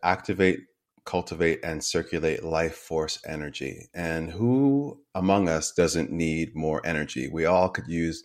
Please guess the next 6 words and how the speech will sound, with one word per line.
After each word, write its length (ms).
more 200
energy, 420
but 140
really 320
good, 640
refined, 760